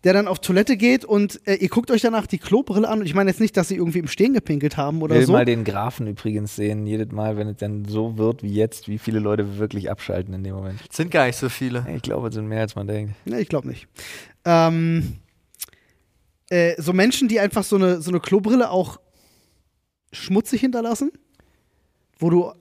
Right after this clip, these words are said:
Speaker 2: Die
Speaker 1: sehen
Speaker 2: Brille
Speaker 1: kannst,
Speaker 2: oder
Speaker 1: wo
Speaker 2: den
Speaker 1: sie
Speaker 2: Deckel?
Speaker 1: die
Speaker 2: Die Brille.
Speaker 1: Brille, also die Klobrille, wo du dich raufsetzt.
Speaker 2: Ja.
Speaker 1: D-,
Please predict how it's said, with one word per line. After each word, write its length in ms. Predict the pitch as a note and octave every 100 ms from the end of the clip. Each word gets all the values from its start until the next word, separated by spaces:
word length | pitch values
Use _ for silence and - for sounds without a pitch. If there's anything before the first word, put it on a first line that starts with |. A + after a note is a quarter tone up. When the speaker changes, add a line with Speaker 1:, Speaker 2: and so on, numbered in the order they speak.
| _
Speaker 2:
Die 60 | D3
Speaker 1:
sehen 460 | C3 C3 - F#3+ E3
Speaker 2:
Brille 100 | D#3
Speaker 1:
kannst, 160 | B3+ F3+
Speaker 2:
oder 60 |
Speaker 1:
wo 40 | B2
Speaker 2:
den 60 | A2
Speaker 1:
sie 60 |
Speaker 2:
Deckel? 280 | G#2 G#2+ G2+
Speaker 1:
die 40 | G2+
Speaker 2:
Die 100 | G#2+
Brille. 360 | E2+ A2 A#2 G2
Speaker 1:
Brille, 120 | A2+
also 180 | E3 -
die 100 | G#3
Klobrille, 340 | - A#3+ E3 D#3+
wo 60 |
du 60 | F#3+
dich 100 | F3
raufsetzt. 480 | E3 - - - _ -
Speaker 2:
Ja. 200 | A#2+ A#2+ _ _ _ _ _
Speaker 1:
D-, 100 | E3+